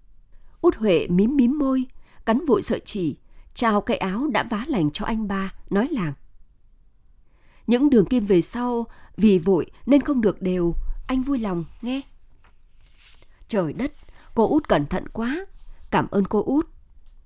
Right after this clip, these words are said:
Út Huệ sập rèm mi ướt, giọng nói đượm chút dỗi: "Vá miếng áo có là chi đâu mà anh ba cảm ơn em." Anh ba cười, ông già đờn dặn thêm con gái:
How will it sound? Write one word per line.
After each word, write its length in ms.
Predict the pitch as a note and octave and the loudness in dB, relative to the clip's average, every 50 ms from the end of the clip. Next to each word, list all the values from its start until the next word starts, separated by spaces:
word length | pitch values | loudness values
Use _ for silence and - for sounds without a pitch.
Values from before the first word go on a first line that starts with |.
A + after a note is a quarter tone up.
| - - - - - - _ - - - - - - - _ - - | -20 -20 -20 -20 -20 -20 _ -20 -20 -20 -20 -20 -20 -20 _ -8 0
Út 180 | - D#4+ F4 - | 2 2 2 2
Huệ 380 | - A3 A3 F3+ C#3 D#3 F3 F3 | 2 2 2 4 4 4 2 2
sập 200 | - - G3 - - | 2 0 -2 -2 -2
rèm 380 | D3 - F#3+ F3 D3+ D3 D#3+ | -4 -2 0 0 0 0 2
mi 180 | G#3 B3+ C4+ - - | 2 0 0 0 0
ướt, 200 | C#4+ D#4+ F4+ - - - - - - - - - - - | 0 0 0 -2 -8 -20 -20 -20 -20 -20 -20 -20 -16 -10
giọng 220 | C#3 - G#3+ - - | -4 -2 -2 -2 0
nói 300 | F3 F#3+ F#3 G3+ B3 E4 D#4+ | 0 0 0 0 0 0 4
đượm 260 | G#3 G3+ D#3+ - - | 6 6 6 6 2
chút 140 | - - D4 D4 | -4 -4 -4 -4
dỗi: 340 | - - A3+ - B3 D4 E4 - - - _ - - - - - - - - - - - - _ _ _ - - _ _ - - - _ - _ - | -4 -6 -8 -8 -8 -8 -10 -14 -20 -20 _ -20 -20 -20 -20 -20 -20 -20 -20 -20 -20 -20 -20 _ _ _ -20 -20 _ _ -20 -20 -20 _ -20 _ -4
"Vá 160 | - A3 A#3 | -2 0 2
miếng 200 | A#3+ C4 D4+ - | 4 4 2 2
áo 440 | - A#3 G#3+ A3+ B3+ D4 E4 E4+ E4 | 0 -2 -2 -2 0 0 0 0 2
có 100 | - D#4 | 2 2
là 160 | D4 B3 - E3 | 4 4 2 -2
chi 220 | - - C4+ C#4+ | -2 -4 -6 -4
đâu 320 | A#3+ B3+ B3+ C#4 C#4+ C4+ - - - - | -2 -2 -2 -2 -2 -4 -6 -10 -14 -4
mà 120 | - G3 F#3 | 0 0 0
anh 180 | - B3+ C4 | 2 0 -2
ba 140 | B3 C#4 C#4 | 0 -2 -4
cảm 220 | C4 - A#3+ F#3 - | -2 -2 -4 -4 -4
ơn 200 | - A#3 B3+ B3+ | -2 -4 -4 -2
em." 240 | - C4 C4+ C#4+ D#4 - _ _ - _ - - _ _ - - _ - - _ _ - _ _ _ - _ _ _ _ - - | -2 -4 -4 -4 -6 -10 _ _ -20 _ -20 -20 _ _ -20 -20 _ -20 -20 _ _ -20 _ _ _ -20 _ _ _ _ -4 2
Anh 180 | D4 D4 C4+ | 2 4 4
ba 120 | C4 D4 C#4+ | 4 0 0
cười, 440 | - - G#3 F#3+ F3+ F3 E3+ D#3 - - - - - | 0 2 4 4 6 6 4 4 2 -2 -14 -4 2
ông 120 | - D#4+ D4 | 4 4 4
già 160 | - A#3+ G#3 | 4 0 0
đờn 360 | F3 F3+ F#3 F3+ E3+ E3+ E3 | 0 2 2 4 4 2 2
dặn 200 | D3+ G3+ - - - | 0 -2 -4 -2 -2
thêm 140 | A#3+ C4 B3+ | -2 -2 -2
con 160 | - C4 A#3+ | -2 -4 -4
gái: 380 | A3 - G3+ G3 G#3+ C#4 F4 | -4 -4 -4 -4 -4 -6 -8